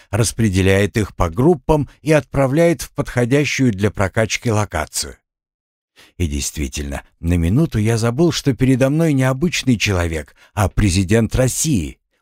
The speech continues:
умнейший человек, у которого в подчинении находятся не менее компетентные сотрудники.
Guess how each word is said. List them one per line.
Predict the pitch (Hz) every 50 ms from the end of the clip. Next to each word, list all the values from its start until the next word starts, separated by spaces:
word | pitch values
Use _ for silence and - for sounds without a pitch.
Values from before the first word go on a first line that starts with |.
| _ -
умнейший | 160 160 151 143 139 143 156 170 165 147 - - 143 139 123
человек, | - - 113 113 117 107 87 73 71 67 - - _ _ _ _ _
у | - 76
которого | - 78 71 - 95 95 95 90 90 87
в | - -
подчинении | - 95 85 - - - 90 92 110 123 131 127 117 110 101
находятся | 95 95 - - 131 139 131 131 123 - - 123
не | 110 110 110 104
менее | 98 107 123 147 156 151 151 147 135 - _ _ _
компетентные | - 135 107 - - 101 - - 98 92 82 78 - - 101 101 98 92
сотрудники. | - - 107 - - 143 147 123 85 76 76 - - 69 -